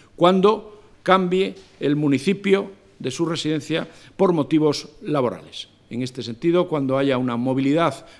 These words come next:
eh, laboral o cuando haya razones de cambio o de trabajo, se posibilita el acceder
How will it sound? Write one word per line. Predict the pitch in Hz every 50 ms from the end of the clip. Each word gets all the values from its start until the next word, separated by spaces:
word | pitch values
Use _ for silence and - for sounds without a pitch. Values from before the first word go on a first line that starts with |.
| - -
eh, | - 120
laboral | 123 117 117 131 143 165 190 185
o | 151
cuando | - 131 120 120 135
haya | 143 147 135
razones | 135 123 - - 180 170 147 120 101 - - - - - - -
de | 127 123 123
cambio | - 180 165 156 147 127 117 - - 120 -
o | 120 120 131
de | 160 180
trabajo, | 180 147 147 147 143 - 160
se | - 160 -
posibilita | - 139 110 135 135 143 143 165 151
el | 147
acceder | 139 135 - - 123 123 135 135